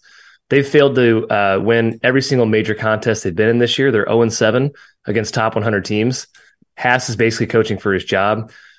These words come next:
These teams are both oh and two in Pac-, in Pac-twelve play. While Colorado's been up and down, they still have a chance to make the tournament. That Tennessee win, it, it looks fantastic. Uh, one of the best wins in the country right now.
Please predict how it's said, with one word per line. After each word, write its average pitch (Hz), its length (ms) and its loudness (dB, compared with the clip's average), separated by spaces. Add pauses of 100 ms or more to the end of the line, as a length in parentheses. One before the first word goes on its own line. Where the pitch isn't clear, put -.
These 131 160 0
teams 135 160 2
are 110 40 -2
both 117 240 2
oh 120 160 2
and 110 100 0
two 113 140 -2
in 104 80 0
Pac-, 104 320 -4
in 117 100 -4
Pac-twelve 107 440 -4
play. 131 360 2 (480)
While 131 140 0
Colorado's 202 380 4
been 131 120 2
up 131 120 0
and 104 100 0
down, 107 260 2
they 117 80 2
still 180 220 0
have 131 80 -2
a - 40 -8
chance 113 220 -2
to 110 100 -4
make 98 100 -2
the - 120 -20
tournament. 95 460 -6
That 135 160 -2
Tennessee 120 400 -2
win, 92 380 -2
it, 104 200 -4
it - 220 -6
looks 110 220 -4
fantastic. 104 720 -4 (480)
Uh, 95 100 -6
one 104 140 0
of 104 60 0
the 101 100 -2
best 101 160 -4
wins 101 160 -2
in 90 60 -10
the 90 60 -6
country 120 340 -4
right 117 120 0
now. 117 280 0